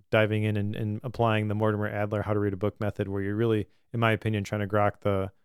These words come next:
arguments that the author is making. So I feel like you gotta do a little bit more, gotta put a little more, more weight on the bar for, for that. But then also,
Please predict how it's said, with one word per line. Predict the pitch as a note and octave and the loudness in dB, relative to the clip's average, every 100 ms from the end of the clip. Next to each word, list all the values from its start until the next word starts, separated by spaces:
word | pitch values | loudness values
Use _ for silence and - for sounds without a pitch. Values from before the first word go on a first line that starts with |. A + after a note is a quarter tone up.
| _ | _
arguments | C3 A#2 A2+ A#2 A2 | 0 2 2 0 -2
that | A2 | 0
the | G#2+ | 2
author | G#2+ G#2 G2+ | 2 2 -2
is | F#2 | -2
making. | G#2 G2+ A#2 C3 - _ _ - | -2 -2 -4 -8 -16 _ _ -2
So | - | 4
I | A2+ | 6
feel | G2+ C3+ | 8 8
like | B2+ A#2 | 8 6
you | A2+ | 6
gotta | B2 B2+ | 6 6
do | B2 B2 | 6 6
a | A#2 | 6
little | A#2+ C3 B2+ | 6 6 4
bit | A#2+ | 2
more, | A#2+ A2+ A2+ A2 G#2+ G2+ _ - | 2 2 4 2 0 -2 _ 2
gotta | D3+ | 2
put | D3 | 6
a | D3 | 6
little | C3 B2 | 8 6
more, | A#2 C3 | 4 2
more | B2 A#2+ | 4 6
weight | A2+ A2+ | 6 6
on | A2 | 4
the | G#2 | 2
bar | G#2 G2 G2 G#2 _ _ _ | 4 4 0 -4 _ _ _
for, | - G#2+ G#2 | -2 0 0
for | G#2+ | 0
that. | G#2+ G#2 | 2 2
But | A2 | 2
then | A#2+ A#2+ | 2 4
also, | D3+ - C3 A#2 | 4 6 6 6